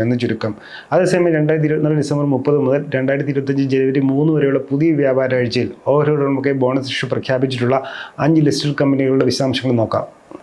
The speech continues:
ബാങ്ക് ഓഫ് പ്രോഡക്ട്സ്. വാഹനാനുബന്ധ വ്യവസായ മേഖലയിൽ പ്രവർത്തിക്കുന്ന പ്രമുഖ കമ്പനിയാണ് ബാങ്ക് ഓഫ് പ്രോഡക്ട്സ് ലിമിറ്റഡ്. എഞ്ചിൻ കൂളിംഗ്, എഞ്ചിൻ സീലിംഗ് സംവിധാനങ്ങൾ നിർമ്മിക്കുന്നതിലാണ് ഈ സ്മോൾ ക്യാപ് കമ്പനി പ്രധാനമായും ശ്രദ്ധയൂന്നിയിരിക്കുന്നത്. വരുന്ന ആഴ്ചയിൽ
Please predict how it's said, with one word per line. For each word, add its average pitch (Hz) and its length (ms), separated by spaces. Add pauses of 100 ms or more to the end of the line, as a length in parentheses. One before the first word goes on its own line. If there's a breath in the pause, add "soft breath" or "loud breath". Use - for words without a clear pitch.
(500)
ബാങ്ക് 165 260
ഓഫ് 165 100
പ്രോഡക്ട്സ്. 107 340 (680 loud breath)
വാഹനാനുബന്ധ 170 720
വ്യവസായ 151 400
മേഖലയിൽ 143 340
പ്രവർത്തിക്കുന്ന 131 480
പ്രമുഖ 131 260 (100)
കമ്പനിയാണ് 127 440
ബാങ്ക് 123 240
ഓഫ് 127 100
പ്രോഡക്ട്സ് 117 360
ലിമിറ്റഡ്. 107 360 (260)
എഞ്ചിൻ 147 300
കൂളിംഗ്, 135 260 (100)
എഞ്ചിൻ 139 280
സീലിംഗ് 127 400
സംവിധാനങ്ങൾ 131 580
നിർമ്മിക്കുന്നതിലാണ് 131 680
ഈ - 60
സ്മോൾ 123 260
ക്യാപ് 127 200
കമ്പനി 127 220 (140)
പ്രധാനമായും 135 420
ശ്രദ്ധയൂന്നിയിരിക്കുന്നത്. 113 840 (440 loud breath)
വരുന്ന 160 300
ആഴ്ചയിൽ 147 240